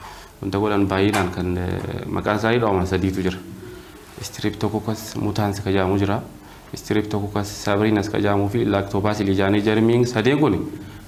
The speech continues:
eh, waan baay'ee ka taphatan isaan sadeen kana. Jarmiin kun maal godhaa yoo jenne jarmitti tokkoffaa maal hin jee ilkaan san jiraachuu lammaffaan, eh, jarmoota sadeen amma maqaa dha'e kana kanatti aansee nyaata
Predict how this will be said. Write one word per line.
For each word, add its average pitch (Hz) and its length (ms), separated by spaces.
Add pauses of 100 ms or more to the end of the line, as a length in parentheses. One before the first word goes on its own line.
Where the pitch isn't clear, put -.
(140)
eh, 95 340
waan 107 240
baay'ee 120 240
ka 117 80
taphatan 107 320
isaan 95 180
sadeen 90 280
kana. 90 180 (1000)
Jarmiin 131 420
kun 120 140
maal 120 220
godhaa 95 460
yoo 131 80
jenne 139 400 (500)
jarmitti 135 460
tokkoffaa 123 440
maal 131 180
hin 135 80
jee 139 100
ilkaan 131 260
san 127 140
jiraachuu 117 320
lammaffaan, 113 520 (100)
eh, 95 840
jarmoota 104 380
sadeen 104 260
amma 98 180
maqaa 98 240
dha'e 107 140
kana 120 240 (600)
kanatti 131 340
aansee 139 460 (280)
nyaata 101 320